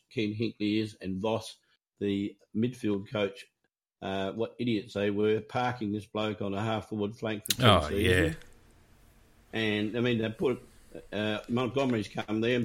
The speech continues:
Speaker 1: immediately in charge of the midfield, and he, he's brought Boak back in the midfield, and, uh, I think Boak's in the top three or four for possessions at the moment, and, uh,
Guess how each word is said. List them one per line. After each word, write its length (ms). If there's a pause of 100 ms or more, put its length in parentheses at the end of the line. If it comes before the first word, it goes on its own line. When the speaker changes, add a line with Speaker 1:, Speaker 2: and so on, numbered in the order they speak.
(120)
Speaker 1:
immediately 800
in 160
charge 320
of 80
the 140
midfield, 400
and 220
he, 320
he's 280 (500)
brought 280
Boak 260
back 200
in 80
the 60
midfield, 480
and, 220
uh, 120 (840)
I 40
think 200
Boak's 320
in 160
the 80
top 360
three 340
or 100
four 380
for 140
possessions 560
at 120
the 60
moment, 420
and, 280
uh, 120